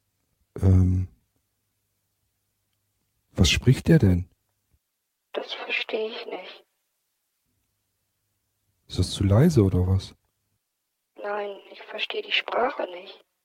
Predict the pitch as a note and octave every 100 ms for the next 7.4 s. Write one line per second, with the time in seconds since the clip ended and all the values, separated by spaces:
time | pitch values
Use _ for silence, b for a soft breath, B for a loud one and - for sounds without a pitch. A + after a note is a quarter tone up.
0 | _ _ _ _ _ _ _ _ - -
1 | G#2 - - - A2+ G#2+ G2 G2+ G2+ G2
2 | - - D3 - E2+ - _ _ _ _
3 | - G#3 G3 G3 - _ _ _ _ _
4 | _ _ - - - B3 - - G#3+ A3
5 | A3+ G3+ G#3 G3+ F#3+ - _ _ _ _
6 | _ _ _ _ _ _ _ _ _ _
7 | F2+ E2 E2+ F#2+